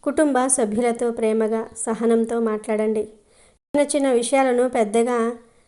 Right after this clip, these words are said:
చేయకుండా సహనంతో పరిష్కరించండి. కుటుంబ సభ్యుల అవసరాలను అర్థం చేసుకోండి మరియు వారి అనుభవాలను గౌరవించండి. పిల్లలతో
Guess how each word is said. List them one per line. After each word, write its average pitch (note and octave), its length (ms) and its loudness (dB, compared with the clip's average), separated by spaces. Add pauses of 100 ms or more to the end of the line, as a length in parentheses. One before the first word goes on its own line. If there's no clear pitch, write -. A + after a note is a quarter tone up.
(180)
చేయకుండా A#3+ 560 2 (180)
సహనంతో A#3+ 680 0
పరిష్కరించండి. A3 880 -2 (800)
కుటుంబ C#4+ 360 2
సభ్యుల A#3+ 460 0 (200)
అవసరాలను A#3 680 0 (100)
అర్థం A3+ 280 -2
చేసుకోండి A3 580 -4 (600)
మరియు C4+ 300 2 (120)
వారి B3 300 -2 (160)
అనుభవాలను A#3+ 680 -4
గౌరవించండి. A3 840 -4 (640)
పిల్లలతో C#4+ 460 6